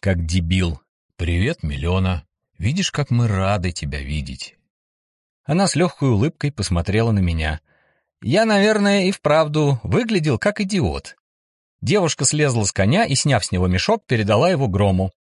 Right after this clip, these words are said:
Показала жестами, что его нужно открыть, что майор и сделал. «Ну вот, а я думал, будем питаться всухомятку.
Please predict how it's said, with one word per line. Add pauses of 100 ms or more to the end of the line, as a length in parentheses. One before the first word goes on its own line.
(140)
Показала
жестами,
что
его
нужно
открыть, (260)
что
майор
и
сделал. (520)
«Ну
вот, (320)
а
я
думал,
будем
питаться
всухомятку.